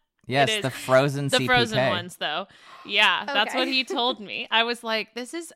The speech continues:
Speaker 2: amazing." And I, he, it sounded like he didn't really get tired of it and felt like it had kind of worked. I was so thrilled to, like, get him to talk to me <laughs> about his
Speaker 1: No, that's
Speaker 2: pizza
Speaker 1: inc-
Speaker 2: diet.
Speaker 1: It's so funny.
Speaker 2: It's
Speaker 1: It's
Speaker 2: so,
Speaker 1: so funny
Speaker 2: and it's just
Speaker 1: and
Speaker 2: amazing to,
Speaker 1: dangerous.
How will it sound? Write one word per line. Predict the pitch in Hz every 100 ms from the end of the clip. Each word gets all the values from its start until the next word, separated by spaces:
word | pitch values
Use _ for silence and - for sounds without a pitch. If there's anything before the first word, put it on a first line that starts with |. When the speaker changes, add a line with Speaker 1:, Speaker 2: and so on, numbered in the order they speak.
| -
Speaker 2:
amazing." | 220 214 190 175 190 - - 214 _ -
And | 247 -
I, | 277 -
he, | - 254 277 240 208 _ - -
it | 240 -
sounded | 240 277 349
like | 359
he | 339
didn't | 262 277
really | 294 302 302
get | 294 294
tired | - 302 415
of | 214 226
it | 240
and | 226
felt | - 233
like | 233 240
it | 233
had | 226
kind | - 254
of | 254 208
worked. | 185 262 185 -
I | 196
was | 208 220
so | - 214 202 208 226 _ _ _ _ _
thrilled | - 185 190 185 170
to, | - 190
like, | 165 151 _ 175
get | 175 -
him | 185 185
to | 180
talk | - 175
to | - -
me | 220 202
<laughs> | 202
about | 233 226
his | - 226
Speaker 1:
No, | 220
that's | 196
Speaker 2:
pizza | 180 117
Speaker 1:
inc- | 185 151
Speaker 2:
diet. | 143 151 - - _
Speaker 1:
It's | 117 -
so | - - - 113 101 90
funny. | - 92 80 73 64 _ _ _
Speaker 2:
It's | 226 226
Speaker 1:
It's |
Speaker 2:
so, | 262 240 226
Speaker 1:
so |
funny | 240 247
Speaker 2:
and | 240
it's | 254
just | 156 170 165
Speaker 1:
and | 330
Speaker 2:
amazing | 254 233 294 311
to, | 277
Speaker 1:
dangerous. | 127 - 226 208 -